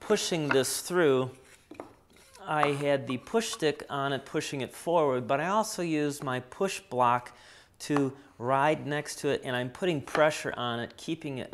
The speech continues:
against the fence there. All right, now I will say that I don't use this fluted column or this fluted, uh,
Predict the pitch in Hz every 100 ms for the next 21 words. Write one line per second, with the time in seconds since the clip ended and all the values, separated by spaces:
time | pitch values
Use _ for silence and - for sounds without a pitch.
0 | - 135 123 120 - - - 127 107 -
1 | 123 117 107 - 110 95 80 73 - _
2 | - - - - - - - 185 170 196
3 | 190 - 226 262 254 - - 180 165 139
4 | 131 - - - - - 156 156 139 180
5 | 202 196 151 147 156 151 139 - - -
6 | 123 127 120 - - - - - 151 135
7 | 123 - - 123 120 120 117 101 98 -
8 | - 135 123 110 92 71 65